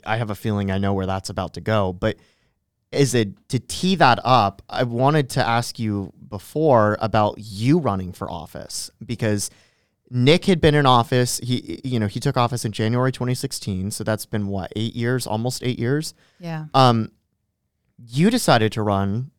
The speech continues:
Speaker 1: in twenty nineteen yourself.
Speaker 2: Yeah.
Speaker 1: And that's a big change from being, you know, the spouse that is supporting
Speaker 2: It was a
Speaker 1: your
Speaker 2: weird
Speaker 1: husband
Speaker 2: transition, yeah.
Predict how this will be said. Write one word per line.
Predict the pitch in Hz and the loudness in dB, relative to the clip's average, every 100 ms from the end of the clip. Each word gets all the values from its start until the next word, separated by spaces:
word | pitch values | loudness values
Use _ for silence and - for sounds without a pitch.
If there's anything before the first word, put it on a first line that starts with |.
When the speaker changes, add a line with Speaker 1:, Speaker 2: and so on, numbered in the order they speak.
| _ - | _ -10
Speaker 1:
in | 113 | -8
twenty | - 135 131 | -2 0 2
nineteen | 151 185 - 87 90 90 | 2 0 -4 -8 -8 -6
yourself. | 101 - 160 214 - - | -4 4 6 4 2 -8
Speaker 2:
Yeah. | 196 165 - _ _ - | -12 -12 -16 _ _ 0
Speaker 1:
And | 143 135 117 | 2 2 2
that's | - 180 247 | 2 4 4
a | 233 | 2
big | 190 165 | 2 2
change | - 175 170 147 | 2 4 4 2
from | - 135 120 | 0 0 0
being, | 110 127 131 123 120 110 _ _ _ _ _ | 0 2 2 2 0 -4 _ _ _ _ _
you | 135 127 | -4 0
know, | 107 | 2
the | 98 120 113 | 0 -4 -4
spouse | - 127 123 120 - | 0 2 2 0 -2
that | 110 | 0
is | 110 | -2
supporting | - 110 - 131 226 233 | -4 -10 -8 0 2 4
Speaker 2:
It | 226 | 4
was | 240 240 233 208 - | 2 2 0 -6 -12
a | - | -4
Speaker 1:
your | 196 | 0
Speaker 2:
weird | 120 | 2
Speaker 1:
husband | 160 180 208 151 123 120 | 4 2 4 4 4 2
Speaker 2:
transition, | 208 180 175 - 151 156 | -2 -8 -10 -10 -10 -8
yeah. | 151 | -8